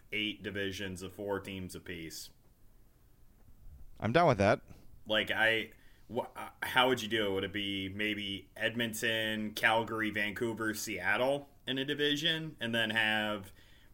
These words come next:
Speaker 1: the Knights, the Coyotes? Well, the, then you have to deal with the Sharks. Ugh, God, I do not envy the N H L having to make those kinds of decisions.
Speaker 2: Nah, I think that would work. I think the Sharks would work there, though.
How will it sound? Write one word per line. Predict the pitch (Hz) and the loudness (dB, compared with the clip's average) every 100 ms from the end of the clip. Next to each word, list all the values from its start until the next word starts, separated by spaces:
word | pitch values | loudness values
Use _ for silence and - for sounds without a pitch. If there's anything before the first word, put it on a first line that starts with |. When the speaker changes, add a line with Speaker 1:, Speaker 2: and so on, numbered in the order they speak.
| - | -4
Speaker 1:
the | 113 | 2
Knights, | 110 117 120 - | 4 4 2 -2
the | 110 | -2
Coyotes? | 117 110 113 113 117 113 113 107 - - | 4 4 4 2 0 -2 -4 -6 -10 -6
Well, | 107 110 | 0 2
the, | 110 104 | 2 -2
then | 110 110 | -2 0
you | 110 | 4
have | 110 107 | 2 2
to | |
deal | 107 113 110 | 0 0 0
with | 107 | -2
the | |
Sharks. | - 165 123 85 - - - | 0 4 4 2 -4 -10 -6
Ugh, | 107 113 98 - - - - | -2 -2 -2 -6 -12 -16 0
God, | 110 120 107 87 - | 6 8 8 4 0
I | 113 127 123 107 87 | 6 6 6 2 -2
do | 117 120 | -4 2
not | 117 110 | 4 4
envy | 120 113 107 | 4 2 0
the | 101 | 0
N | 107 | 0
H | 107 98 | 0 0
L | 104 104 98 | 0 2 2
having | 98 95 | 0 -2
to | |
make | 98 98 | -4 -4
those | 101 98 | -4 -6
kinds | - 117 98 | -2 -2 -2
of | 95 | -6
decisions. | 87 - - - - | -8 -10 -4 2 4
Speaker 2:
Nah, | |
I | 220 | 4
think | 190 277 | 4 2
that | 214 165 | 4 6
would | 113 | 6
work. | 104 104 | 4 4
I | 131 208 | 2 0
think | 254 | 0
the | 139 | 2
Sharks | - 113 98 | 6 4 4
would | 107 | 4
work | 98 95 | 4 4
there, | - 95 90 | 4 6 6
though. | 90 92 | 8 6